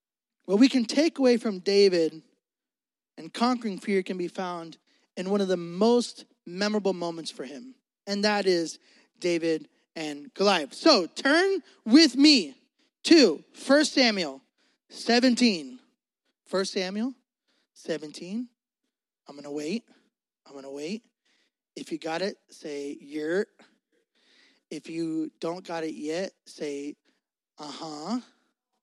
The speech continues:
Okay, I'm gonna wait for you. I'm gonna wait for you, wait for you because I, I think it's important to read God's word. And if you don't have a Bible, meet us at the end of service over there. I wanna get you a Bible. So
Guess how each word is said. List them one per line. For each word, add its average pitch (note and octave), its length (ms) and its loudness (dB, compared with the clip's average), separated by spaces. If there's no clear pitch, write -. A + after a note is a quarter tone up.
Okay, - 280 -16
I'm C#3+ 100 -12
gonna D#3+ 140 -10
wait D3 240 -2
for - 100 -12
you. F3 320 -2
I'm C#3+ 60 -16
gonna D3 80 -10
wait C#3 240 -2
for - 140 -14
you, F#3+ 440 -4
wait D#3+ 380 -2
for F3+ 120 -4
you G#3 440 4
because A3+ 220 0
I, A3+ 120 2
I G#3 60 -4
think C4+ 180 0
it's B3 100 -2
important G#3+ 420 -2
to G3 100 -4
read G3 160 -2
God's F3+ 260 -4
word. E3+ 260 0
And G#3+ 100 2
if C4+ 100 2
you D#4 100 8
don't D4+ 180 2
have C4 120 -2
a B3+ 80 2
Bible, G#3+ 480 0
meet A#3+ 200 2
us - 240 -4
at F#3+ 180 -6
the G3+ 120 -8
end G#3 140 -8
of G3+ 80 -8
service F3+ 320 -6
over F#3+ 140 -6
there. F#3 100 -2
I D#3+ 40 0
wanna E3 140 -6
get - 200 -16
you D#3+ 40 -4
a - 20 -10
Bible. C3+ 380 -10
So C#4 380 6